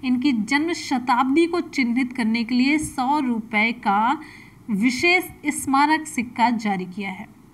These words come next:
और आपको बता दें, इस विशेष सिक्के का वित्त मंत्रालय द्वारा खनन किया गया है। विजया राजे सिंधिया, जिन्होंने अपनी,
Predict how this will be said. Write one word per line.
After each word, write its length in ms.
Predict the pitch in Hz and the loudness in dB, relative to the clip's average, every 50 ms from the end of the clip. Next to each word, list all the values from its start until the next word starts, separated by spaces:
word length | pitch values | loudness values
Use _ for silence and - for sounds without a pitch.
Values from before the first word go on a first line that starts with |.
| - - - - - - - - - - - - - - - - - - - - - - - - | -20 -20 -20 -20 -20 -20 -20 -20 -20 -20 -20 -20 -20 -20 -20 -20 -20 -20 -20 -20 -20 -18 -4 0
और 100 | 269 240 | 2 4
आपको 280 | 277 330 349 - 403 349 | 4 4 2 2 -2 -2
बता 200 | 359 349 339 339 | 2 2 2 4
दें, 200 | 294 339 - - | 2 0 -2 -2
इस 260 | - 330 349 339 311 | -4 -6 -2 -2 0
विशेष 440 | 233 247 269 254 - 349 359 370 359 | 2 2 2 2 2 2 0 0 0
सिक्के 380 | - - 247 - - - 294 | 0 -2 -4 -2 -2 -2 -2
का 200 | 294 - 403 311 320 | 0 2 4 4 4
वित्त 460 | 285 233 202 254 247 - - - 311 | 2 0 -2 -2 -4 -6 -8 -6 -4
मंत्रालय 760 | 311 302 294 254 226 233 240 - 247 226 208 226 233 247 269 | -2 -2 0 0 -2 -2 -4 -2 0 0 2 2 2 0 0
द्वारा 320 | 233 220 208 202 202 233 | 0 0 0 0 0 0
खनन 400 | 262 - - - 294 302 311 285 | -4 -6 -6 -2 0 0 2 0
किया 260 | 254 - 247 220 196 190 | 0 0 -2 -2 -2 -2
गया 240 | 190 208 202 202 | -4 -4 -6 -6
है। 220 | 196 196 196 - 214 - - - - - - - - - - - - - - - - - - - - - - - - | -6 -8 -10 -12 -16 -18 -20 -20 -20 -20 -20 -20 -20 -20 -20 -20 -20 -20 -20 -20 -20 -20 -20 -20 -20 -20 -20 -8 -4
विजया 300 | 226 233 254 240 359 359 | 0 2 4 4 4 4
राजे 340 | 381 370 320 - 247 294 294 | 4 4 4 4 4 2 0
सिंधिया, 720 | 294 302 262 240 247 262 269 262 226 196 196 220 254 302 | 0 0 0 0 2 2 2 4 4 2 2 0 0 -2
जिन्होंने 600 | 320 302 214 233 269 269 302 311 320 311 320 320 | -4 -4 -2 0 0 2 2 2 2 2 2 2
अपनी, 440 | 320 320 320 - 302 320 320 330 349 | 0 -2 -4 -2 -2 0 0 0 -2